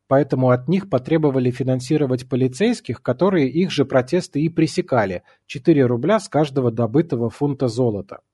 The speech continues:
Кое-где таким образом еще казачью стражу постановили содержать, в итоге приходилось отдавать до тридцати процентов с прибыли от прииска.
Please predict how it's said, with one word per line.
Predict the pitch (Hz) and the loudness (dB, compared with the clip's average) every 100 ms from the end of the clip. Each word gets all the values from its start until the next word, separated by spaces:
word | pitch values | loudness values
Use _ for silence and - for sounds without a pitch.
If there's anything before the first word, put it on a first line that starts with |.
| - | 6
Кое-где | 147 127 120 - | 8 8 6 2
таким | - 131 139 | 2 0 2
образом | 160 160 127 131 | 4 4 4 2
еще | 117 127 165 | 2 0 0
казачью | 156 127 151 151 160 | 2 4 4 4 -2
стражу | - 170 143 113 98 | 0 4 6 4 -2
постановили | - - 120 113 113 107 | -10 -2 0 2 0 -2
содержать, | - 107 110 101 104 - | -6 -4 -4 -2 -4 -4
в | 113 | -2
итоге | 170 160 127 | 0 2 0
приходилось | 123 127 113 135 131 127 | -2 0 0 2 0 0
отдавать | 117 110 120 156 - 131 | -4 0 2 2 2 -2
до | |
тридцати | 127 127 127 120 - | 0 0 -2 -4 -2
процентов | 165 131 123 156 139 131 | 0 0 2 0 0 -6
с | - | -6
прибыли | - 143 135 127 | -2 0 2 2
от | 123 123 - | 2 -2 -4
прииска. | - 131 107 - 95 80 | -2 -2 -2 -6 -10 -10